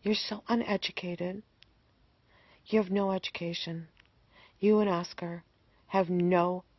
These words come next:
education. You both talk about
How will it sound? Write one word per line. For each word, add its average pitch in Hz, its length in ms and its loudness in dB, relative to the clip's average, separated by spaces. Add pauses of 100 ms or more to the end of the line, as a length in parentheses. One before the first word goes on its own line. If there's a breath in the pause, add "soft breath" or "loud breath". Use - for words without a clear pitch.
education. 160 760 -4 (4000)
You 190 160 0
both 208 320 0
talk 180 280 -8
about 175 240 -6